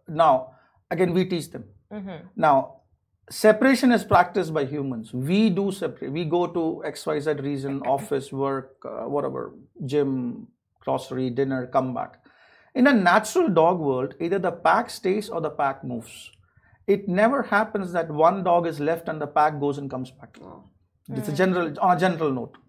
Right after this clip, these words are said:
Speaker 1: right? As I said initially, now they're not living in their natural world. We are bringing them to a human world. And what do we do? It's puppy, it's cute. You spend twenty-four bar seven with the puppy.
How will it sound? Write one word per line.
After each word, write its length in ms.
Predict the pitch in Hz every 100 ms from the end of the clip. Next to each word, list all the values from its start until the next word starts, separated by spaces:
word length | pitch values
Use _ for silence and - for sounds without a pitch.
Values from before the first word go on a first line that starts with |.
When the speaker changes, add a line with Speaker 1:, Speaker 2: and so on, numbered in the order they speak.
| _
Speaker 1:
right? 300 | - 80 220 - - - _ _ _ _ _ _ _ _ _ -
As 160 | 151
I 60 | 202
said 180 | 247 247
initially, 540 | 233 - 220 220 - _ -
now 260 | 156 175 190
they're 200 | 190 180
not 140 | 202
living 200 | 196 185
in 80 | 185
their 100 | 165
natural 400 | 151 147 - 139
world. 300 | 123 127 123 - _
We 320 | 139 135 175 175
are 120 | 170
bringing 260 | 160 160
them 120 | 160 156
to 60 |
a 20 | 131
human 400 | 143 135 127 117
world. 280 | 113 104 - _ _ _ 143
And 200 | 135 135
what 180 | 175 196
do 60 |
we 140 | 220 208
do? 300 | 226 226 - -
It's 220 | 143 -
puppy, 460 | - 202 196 208 208 208 -
it's 220 | - -
cute. 460 | - 185 202 214 214 - _ _
You 140 | 175 185
spend 440 | - 190 180 -
twenty-four 640 | 202 214 208 208 - 196
bar 300 | 165 170 165
seven 340 | 165 165 151 151
with 140 | 143
the 60 | 131 135
puppy. 220 | -